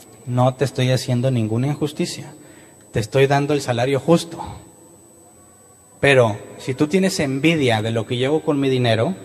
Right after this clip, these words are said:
esa es otra cosa". ¿Verdad?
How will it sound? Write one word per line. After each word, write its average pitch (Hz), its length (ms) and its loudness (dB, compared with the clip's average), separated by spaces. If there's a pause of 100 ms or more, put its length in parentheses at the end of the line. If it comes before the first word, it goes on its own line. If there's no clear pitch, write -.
(680)
esa 123 160 -10
es 110 80 -10
otra 117 180 -6
cosa". - 380 -8 (2250)
¿Verdad? 123 300 -2